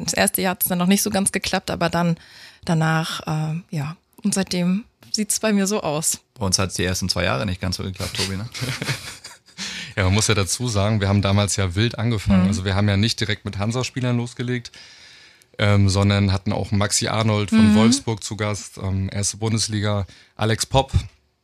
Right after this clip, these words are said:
Speaker 3: auch ganz bekannt, ähm, von den Frauen, Frauennationalspielerin. Also wir hatten da wirklich ein, eine große Palette, ähm,
Speaker 1: Mhm.
Speaker 3: an Fußballern, Sportkommentatoren, ähm, ja, ganz, ganz, ganz wild eigentlich. Und irgendwann haben wir gesagt, okay, wir müssen irgendwo einen Fokus setzen und da Hansa dann unser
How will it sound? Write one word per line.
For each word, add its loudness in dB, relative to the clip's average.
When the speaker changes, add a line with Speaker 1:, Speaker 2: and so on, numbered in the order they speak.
Speaker 3:
auch 0
ganz 0
bekannt, 0
ähm, -2
von 0
den 0
Frauen, 2
Frauennationalspielerin. 0
Also -2
wir 0
hatten 2
da 4
wirklich -2
ein, 2
eine -4
große -2
Palette, -2
ähm, 2
Speaker 1:
Mhm. 0
Speaker 3:
an 0
Fußballern, 0
Sportkommentatoren, 0
ähm, -2
ja, 0
ganz, 0
ganz, 0
ganz 0
wild 0
eigentlich. -2
Und 0
irgendwann 2
haben 4
wir 0
gesagt, -2
okay, -2
wir -4
müssen 0
irgendwo -2
einen 2
Fokus -2
setzen 0
und -2
da -2
Hansa 0
dann 0
unser -2